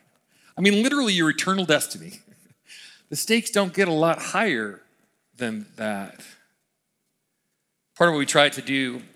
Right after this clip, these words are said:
in this series, Why Jesus, is sort of peel back some of the layers of tradition and religion and maybe even some of the baggage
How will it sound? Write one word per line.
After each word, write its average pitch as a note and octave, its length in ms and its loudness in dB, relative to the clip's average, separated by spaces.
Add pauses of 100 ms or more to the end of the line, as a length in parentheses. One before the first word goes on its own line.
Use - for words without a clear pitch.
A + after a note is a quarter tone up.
(180)
in C#3 160 -12
this C3 180 -6
series, C3+ 320 -2
Why C3+ 180 4
Jesus, A#2 440 -4
is A#2 100 -4
sort D3 140 -4
of A#2 120 -10
peel F3 280 -2
back C#3 320 2
some B2+ 200 -8
of A#2 60 -8
the A#2 100 -2
layers C#3+ 560 0
of A#2+ 100 -12
tradition D#3 600 -4 (280)
and B2+ 120 -6
religion D3+ 460 0
and C3+ 100 -4
maybe F3 180 2
even G3+ 140 -6
some D#3 100 -4
of D3+ 60 -6
the C3+ 80 -2
baggage C#3+ 1000 -2